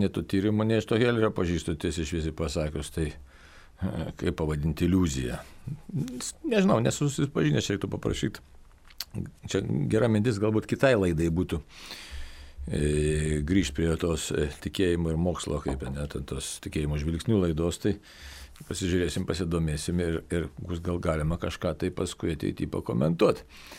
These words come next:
Ten, kuria mintim dabar net nežinau, iliuzija, ne tam tikra prasme, tai taip, kvantai, čia sukasi tie kvantai. Šnekėjom kažkada tai su fizikais, ne dabar. Viskas iš, nu, anksčiau galvojom, kad iš elektronų, ten, e,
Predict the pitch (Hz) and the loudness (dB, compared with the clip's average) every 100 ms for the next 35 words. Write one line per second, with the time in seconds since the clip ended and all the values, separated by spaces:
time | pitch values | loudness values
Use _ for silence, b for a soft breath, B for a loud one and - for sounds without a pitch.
0 | B B - 87 104 110 110 104 127 113 | B B -4 2 6 8 8 6 6 6
1 | 113 110 110 117 107 113 127 139 92 78 | 6 4 4 2 4 6 8 8 8 6
2 | 73 80 - 117 117 107 117 113 - 101 | 4 4 4 6 6 6 4 4 2 0
3 | - 107 104 90 - 98 - - 78 95 | 4 4 4 0 4 4 4 0 2 4
4 | 98 98 98 101 92 110 101 98 98 98 | 4 4 2 2 0 0 0 0 0 0
5 | - 90 90 92 95 95 101 98 B B | 2 4 4 2 4 4 4 0 B B
6 | B B - - 104 139 107 82 80 82 | B B -4 2 6 8 6 4 0 0
7 | 78 78 - 80 85 78 78 82 85 85 | 0 0 -4 -2 -2 -2 -2 -2 2 2
8 | 80 78 90 - B B B B 131 131 | 2 2 0 -2 B B B B 2 4
9 | 127 123 - - 123 113 117 101 104 104 | 4 2 0 2 4 6 4 6 6 6
10 | 101 90 - 92 85 - 107 107 98 90 | 4 2 2 2 2 2 4 6 4 4
11 | 87 82 82 78 | 2 2 2 0